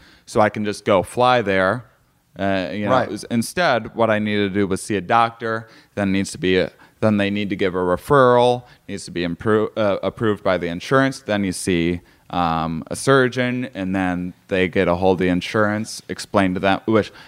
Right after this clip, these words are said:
Speaker 1: takes days again to do. And, um, so,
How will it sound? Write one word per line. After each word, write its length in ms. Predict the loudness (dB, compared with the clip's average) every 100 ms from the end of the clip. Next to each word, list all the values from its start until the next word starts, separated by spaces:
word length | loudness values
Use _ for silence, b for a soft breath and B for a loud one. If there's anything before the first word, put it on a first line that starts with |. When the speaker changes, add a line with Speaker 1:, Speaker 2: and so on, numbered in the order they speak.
| -4
Speaker 1:
takes 240 | -2 -2 -2
days 460 | 2 4 4 2 0
again 460 | -2 0 2 2
to 100 | 0
do. 260 | 2 2 0 B B B B -6
And, 560 | 0 2 2 2 0 -4
um, 680 | -6 -4 -2 -2 -2 -4 -6 _ _ _
so, 440 | -4 2 4 4